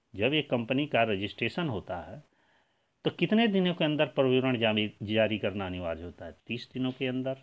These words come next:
साठ दिनों के अंदर, नब्बे दिनों के अंदर, एक सौ अस्सी दिनों के अंदर। तो आपको मैं बता दूं कि नब्बे दिनों के अंदर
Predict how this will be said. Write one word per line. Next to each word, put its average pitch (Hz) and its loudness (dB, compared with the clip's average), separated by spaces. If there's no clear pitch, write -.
साठ 98 -2
दिनों 120 -6
के 127 -10
अंदर, 123 -8
नब्बे 104 -2
दिनों 135 0
के 135 -4
अंदर, 127 -2
एक 101 -2
सौ 101 -6
अस्सी 107 -2
दिनों 92 -6
के 92 -12
अंदर। 82 -10
तो - -8
आपको 92 -6
मैं 85 -8
बता 107 -2
दूं 139 -6
कि 135 -6
नब्बे 123 0
दिनों 127 2
के 107 0
अंदर 95 2